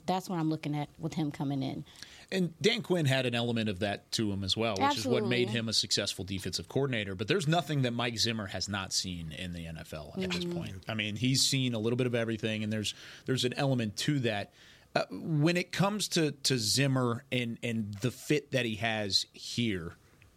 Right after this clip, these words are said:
Speaker 2: i-, is there something that he's gonna immediately say, "This is the top priority for this defense"? 'Cause the first year for Dan Quinn,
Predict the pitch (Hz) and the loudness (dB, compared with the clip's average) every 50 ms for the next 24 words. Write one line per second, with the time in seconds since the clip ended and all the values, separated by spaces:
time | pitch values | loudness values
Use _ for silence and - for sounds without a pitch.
0 | _ _ _ _ _ _ _ _ _ - 151 151 135 - 156 143 131 135 160 208 | _ _ _ _ _ _ _ _ _ -2 -2 -2 0 0 2 4 4 4 4 2
1 | 202 - - 214 214 - - 202 170 151 139 120 117 131 139 123 131 139 120 113 | 2 4 4 4 2 2 2 2 2 2 2 2 2 2 2 2 2 0 0 2
2 | 107 104 101 104 113 113 113 113 113 110 107 110 107 - - 104 101 98 98 95 | 2 2 2 2 2 2 2 2 0 0 0 0 2 2 2 2 2 0 0 0
3 | 95 92 85 107 107 - - 104 - - 98 - - 98 92 - - 110 98 98 | -2 0 0 0 0 0 0 0 -2 -4 -4 -4 -4 -4 -4 -4 -6 -6 -4 -4
4 | 92 95 92 90 90 - 92 85 76 76 - 123 131 127 117 107 104 - - 113 | -2 -4 -4 -4 -4 -4 -4 -4 -4 -2 0 0 0 0 -2 -2 0 0 0 0
5 | - - - - - - - - - - 127 - 175 185 - - 165 175 143 - | 0 -2 -6 -16 -20 -20 -20 -12 -2 -2 2 4 4 4 4 4 2 2 2 2
6 | 139 139 143 143 131 127 - 165 190 196 180 160 156 147 | 0 2 2 0 -2 0 0 2 2 2 0 0 -2 -4